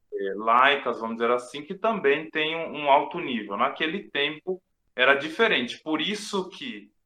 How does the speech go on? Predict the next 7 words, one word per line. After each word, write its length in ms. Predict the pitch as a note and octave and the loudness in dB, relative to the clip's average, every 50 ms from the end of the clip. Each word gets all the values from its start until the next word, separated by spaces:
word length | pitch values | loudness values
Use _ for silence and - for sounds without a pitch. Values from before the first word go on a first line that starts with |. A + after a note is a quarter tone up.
| _ _ | _ _
mesmo 540 | - B2+ C3+ D#3 F3+ G3 G3+ G#3 - E3+ E3 | -18 -10 -6 -4 -2 -2 -2 -4 -2 -2 0
um 140 | D#3 D3+ C#3 | 6 8 8
agnóstico, 1000 | C#3 C3+ B2 B2 A2+ A2 A2 A#2 C3+ D#3 E3 D#3+ - - - - - _ A2 G2+ | 8 8 6 0 0 0 2 4 6 6 4 4 0 -8 -12 -14 -14 _ -10 -8
não 160 | G2 G#2 A#2+ | -4 -2 -2
é? 160 | C#3 D3 C#3 | 0 0 0
Mesmo 500 | C3 C3+ D3 D3+ D3+ D3+ C#3+ C#3 C#3 - _ _ _ _ _ | 0 0 0 0 0 -2 -6 -6 -8 -10 _ _ _ _ _
alguém 540 | A#2 B2+ B2+ B2+ B2 C3 C3 B2+ B2+ A#2+ | 6 6 6 4 0 -2 -2 -2 -2 -6